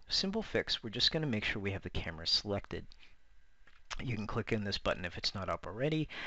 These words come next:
bring it up in the attribute editor and make sure you're looking at the shape node. And what we're gonna do is pay attention to the clipping planes. Near clip and far clip define how, uh, much of the scene is seen by the camera in the viewport based on distance from the camera.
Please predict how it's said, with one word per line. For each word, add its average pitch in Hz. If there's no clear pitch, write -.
bring 107
it 98
up 95
in 87
the 92
attribute 92
editor 85
and 82
make 76
sure -
you're 82
looking 76
at -
the -
shape -
node. -
And 113
what -
we're 220
gonna 151
do 110
is 104
pay -
attention 90
to -
the -
clipping -
planes. -
Near 113
clip -
and 131
far 117
clip -
define 110
how, 131
uh, 104
much 110
of 160
the 131
scene 110
is 104
seen 95
by 90
the 87
camera 170
in 98
the 90
viewport 110
based 85
on 87
distance -
from 73
the -
camera. -